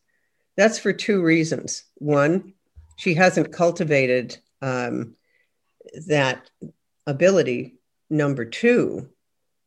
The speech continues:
it's because of the men being circumcised. So they don't have the prepuce to grip onto the,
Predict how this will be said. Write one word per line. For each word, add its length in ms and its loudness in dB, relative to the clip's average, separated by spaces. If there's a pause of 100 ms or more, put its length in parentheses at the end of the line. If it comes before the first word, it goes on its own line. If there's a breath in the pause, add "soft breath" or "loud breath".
(100)
it's 180 -2
because 460 0
of 480 -6
the 220 -6
men 480 0
being 240 -2
circumcised. 760 -6
So 180 -2
they 140 -2
don't 280 -2
have 220 -4
the 100 -6
prepuce 680 -6
to 100 -6
grip 480 -4 (260)
onto 400 -2
the, 380 -6